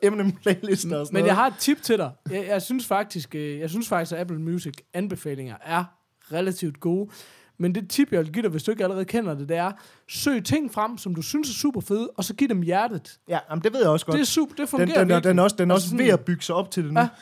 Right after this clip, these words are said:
Speaker 1: Men jeg har det samme problem derinde igen med det der med, at jeg kan ikke se, hvad der er af ting og sager. Så hvis jeg ikke søger specifikt på ting,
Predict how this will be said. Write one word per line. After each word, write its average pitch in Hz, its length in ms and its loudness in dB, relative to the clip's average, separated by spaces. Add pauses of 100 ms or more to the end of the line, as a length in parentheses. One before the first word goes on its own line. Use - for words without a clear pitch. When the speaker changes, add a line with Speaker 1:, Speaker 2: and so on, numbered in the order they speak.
(180)
Speaker 1:
Men 165 140 0
jeg 170 100 4
har 202 100 6
det 175 100 2
samme 220 240 2
problem 180 340 2
derinde 185 360 2
igen 208 280 0
med 170 100 2
det 160 80 0
der 165 80 2
med, 160 240 0 (800)
at 151 120 -6
jeg 156 120 -4
kan 208 80 -8
ikke - 100 -4
se, - 120 2 (120)
hvad 131 120 -6
der 131 60 -4
er 190 300 -2
af 151 140 -8
ting 180 220 -4
og 135 80 -6
sager. 156 240 -4
Så 170 120 -4
hvis 151 100 -6
jeg 190 60 -2
ikke 196 100 -10
søger 233 320 -2
specifikt 165 580 -6
på 147 80 -8
ting, 175 260 -2